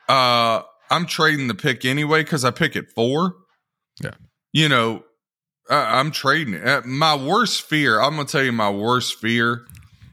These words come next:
Speaker 1: is that Washington gives up two first round picks plus the number two pick plus two second rounders, 'cause that's what is being rumored to move up one spot.
Speaker 2: It depends on who the head coach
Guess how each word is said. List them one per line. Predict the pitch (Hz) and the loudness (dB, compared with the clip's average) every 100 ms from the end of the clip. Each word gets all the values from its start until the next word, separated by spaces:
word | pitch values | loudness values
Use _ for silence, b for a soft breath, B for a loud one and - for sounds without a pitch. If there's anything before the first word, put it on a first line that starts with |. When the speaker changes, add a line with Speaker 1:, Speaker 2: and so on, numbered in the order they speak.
| b _ | b _
Speaker 1:
is | 127 127 - | 2 2 2
that | 120 113 107 104 | 2 2 2 -2
Washington | 110 127 139 135 131 113 | 2 2 2 -2 -4 -2
gives | 113 113 117 | -2 0 0
up | 107 - | -2 0
two | 135 147 143 | 0 0 0
first | 139 135 123 | 0 0 0
round | 123 117 107 | 2 2 0
picks | 113 95 - | 0 0 -2
plus | - - 123 127 - | -8 0 2 2 0
the | 117 | 0
number | 113 107 | 0 0
two | 95 120 107 | -2 0 -2
pick | 98 92 - | 0 -2 -2
plus | - 123 123 | 0 0 0
two | - 123 | -2 -2
second | 113 110 104 80 | 0 0 0 -2
rounders, | 85 95 87 80 78 - _ _ _ _ _ _ _ | 0 0 0 -4 -8 -14 _ _ _ _ _ _ _
'cause | 120 110 | 0 2
that's | 117 117 | 2 0
what | 104 - - | -4 -6 -6
is | 110 104 | -2 0
being | 113 110 95 | 2 2 2
rumored | 107 117 113 104 | 2 4 2 2
to | 101 | 0
move | 104 98 | 0 2
up | 95 82 | 0 0
one | 95 92 | 0 0
spot. | 87 - 76 - _ _ _ _ - - | 0 -4 -4 -6 _ _ _ _ -14 -6
Speaker 2:
It | 117 | -2
depends | 113 - 170 165 | 0 0 0 2
on | 147 | 0
who | 120 135 | 2 2
the | 113 | 4
head | 107 92 | 2 0
coach | - 78 65 | 0 -2 -2